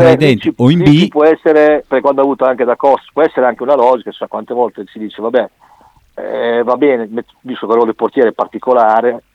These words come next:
Speaker 1: ehm, magari il portiere che hai per, per, eh, carattere ha, ha bisogno proprio di sentirsi il numero uno,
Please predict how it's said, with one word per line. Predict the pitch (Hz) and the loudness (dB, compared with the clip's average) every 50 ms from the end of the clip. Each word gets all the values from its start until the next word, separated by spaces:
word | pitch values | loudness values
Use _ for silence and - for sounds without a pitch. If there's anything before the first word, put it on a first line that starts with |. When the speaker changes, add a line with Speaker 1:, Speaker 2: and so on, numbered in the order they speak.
| _ _ _ _ _ _ _ _ - | _ _ _ _ _ _ _ _ -10
Speaker 1:
ehm, | - 107 107 104 107 107 107 107 104 107 107 104 98 95 107 101 98 - _ _ _ - _ _ _ _ _ | -6 -4 -4 -2 -2 -2 -2 -2 -2 -4 -4 -6 -8 -10 -16 -18 -18 -20 _ _ _ -20 _ _ _ _ _
magari | 107 110 107 123 135 131 120 95 - | -10 -4 -2 0 0 0 -2 -4 -8
il | 110 104 104 101 | -12 -14 -12 -6
portiere | - 120 - - 151 135 135 | -6 -4 -2 0 0 0 0
che | 120 - 143 | 0 0 2
hai | 147 147 131 113 | 2 2 2 0
per, | - - 123 117 113 - | 0 -2 -4 -4 -4 -6
per, | _ - 127 131 123 120 | _ 0 0 0 0 0
eh, | 123 123 120 117 113 110 | 0 2 2 0 0 -2
carattere | - - 123 123 131 131 120 - _ 117 113 113 110 | -2 -2 0 0 0 0 -2 -2 _ -8 -6 -6 -6
ha, | 113 110 113 113 - | -6 -6 -8 -8 -8
ha | 120 117 | -8 -8
bisogno | 110 120 113 127 151 156 139 113 107 | -8 -6 -2 0 0 0 0 -2 -4
proprio | - 135 110 - 110 | -4 -4 -4 -4 -10
di | 107 107 | -12 -12
sentirsi | - - 123 107 - - 127 123 - - - 117 | -14 -14 -14 -12 -10 -10 -10 -10 -10 -12 -12 -10
il | 110 107 104 101 98 | -8 -8 -8 -10 -12
numero | 101 113 120 113 117 123 135 | -14 -10 -8 -6 -4 -4 -4
uno, | 139 131 117 110 107 101 - | -4 -6 -6 -8 -10 -10 -10